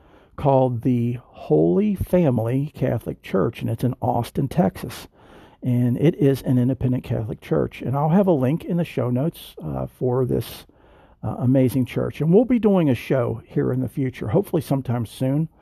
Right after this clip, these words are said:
on the independent Catholic Church and what they believe and their history. It's really amazing. I mean, it's really, really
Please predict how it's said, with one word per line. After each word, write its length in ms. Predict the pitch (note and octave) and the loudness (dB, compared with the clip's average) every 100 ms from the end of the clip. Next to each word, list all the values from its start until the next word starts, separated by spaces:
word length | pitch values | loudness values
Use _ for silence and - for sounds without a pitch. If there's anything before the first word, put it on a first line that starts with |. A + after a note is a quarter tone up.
| - - - - | -20 -20 -10 0
on 500 | C3+ C3 C3 C3+ C3 | 2 4 2 0 -2
the 80 | |
independent 520 | C3+ B2+ B2 C3 C3+ - | -2 -4 -2 -2 -4 -4
Catholic 340 | B2+ - - | -6 -6 -8
Church 500 | - C#3+ E3 - - - | -6 -4 -4 -8 -16 -8
and 400 | B2+ A#2+ A#2+ A#2 | -4 -2 -2 -2
what 200 | B2 - | -4 -4
they 120 | B2+ | -2
believe 600 | B2 B2 D#3 E3+ E3 D3 | 0 2 2 2 -2 -4
and 360 | D3 A#2+ B2 A#2+ | -2 0 0 0
their 160 | A#2+ | -2
history. 500 | A2+ E3+ - E3+ E3+ - _ _ _ | -2 -4 -2 -2 0 -2 _ _ _
It's 220 | - F3+ E3+ | -2 0 4
really 260 | E3+ D3+ | 6 6
amazing. 540 | B2+ B2 A#2+ A2 A#2+ - | 4 2 -2 -6 -8 -4
I 80 | C3+ | 0
mean, 180 | C3+ | 2
it's 180 | C3+ - | 0 -2
really, 680 | C3 C3+ E3+ F3+ F3 E3+ D#3 | -6 2 4 6 4 2 0
really 640 | C#3 C#3 C#3 C#3 C3 B2+ | 0 0 2 0 0 -2